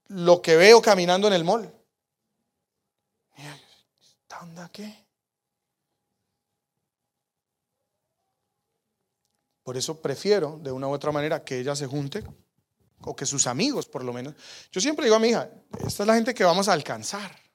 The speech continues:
O sea, tú, Dios te está formando para afuera, porque tampoco es volvernos herméticos, meternos en una burbuja y no me junto con esa chusma, no.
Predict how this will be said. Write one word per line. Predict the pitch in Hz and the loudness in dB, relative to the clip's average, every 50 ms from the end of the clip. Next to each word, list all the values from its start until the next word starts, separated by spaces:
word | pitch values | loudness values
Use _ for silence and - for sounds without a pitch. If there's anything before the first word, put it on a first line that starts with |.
| _ _ _ _ _ _ _ _ _ _ _ _ _ _ _ _ | _ _ _ _ _ _ _ _ _ _ _ _ _ _ _ _
O | |
sea, | - 139 127 - | -10 -10 -10 -10
tú, | - 143 | -10 -12
Dios | 139 135 147 147 143 | -8 -8 -8 -8 -6
te | - 175 | -8 -10
está | 170 - 180 170 | -10 -10 -10 -12
formando | 170 - 180 175 175 180 190 - - | -10 -8 -6 -6 -6 -6 -6 -10 -14
para | _ _ 151 135 131 123 117 117 - _ _ _ | _ _ -6 -4 -4 -6 -8 -10 -14 _ _ _
afuera, | - - 131 - - - 190 220 202 131 110 | -14 -14 -12 -10 -2 2 2 2 2 0 -4
porque | - - 139 139 143 | -10 -10 -10 -8 -6
tampoco | 143 123 - 147 139 185 | -6 -8 -8 -6 -6 -2
es | 180 | -2
volvernos | 185 190 175 185 180 185 190 170 170 | 0 2 4 4 4 4 4 0 -2
herméticos, | 151 139 143 160 170 165 208 180 - 190 156 | -2 -2 -2 -2 -2 -2 -4 -6 -6 -6 -6
meternos | 151 135 - 147 143 170 170 | -6 -4 -2 -2 -2 -2 -2
en | 175 165 | 0 2
una | 165 170 | 4 4
burbuja | 165 151 143 160 165 180 190 175 | 4 4 2 -2 -2 -2 -4 -4
y | - - - - - - - - | -6 -10 -18 -20 -20 -20 -12 -8
no | 160 151 | -6 -4
me | 151 165 | -4 -4
junto | 160 170 170 160 - 165 | -4 -4 -6 -6 -6 -6
con | 147 139 135 | -6 -6 -6
esa | 131 - 170 | -8 -10 -10
chusma, | - - 254 190 160 135 127 | -8 -6 -6 -6 -4 -2 2
no. | 175 226 170 - | 2 2 2 0